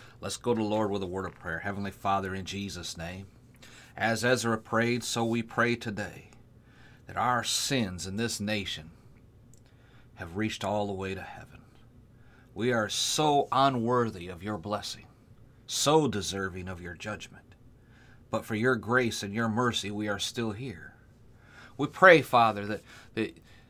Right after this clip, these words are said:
our spiritual eyes would be opened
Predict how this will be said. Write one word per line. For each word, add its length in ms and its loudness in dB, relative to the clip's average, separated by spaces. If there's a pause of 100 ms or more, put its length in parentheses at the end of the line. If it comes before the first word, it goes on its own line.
(260)
our 140 2
spiritual 640 2
eyes 380 4
would 140 -2
be 120 2
opened 440 -6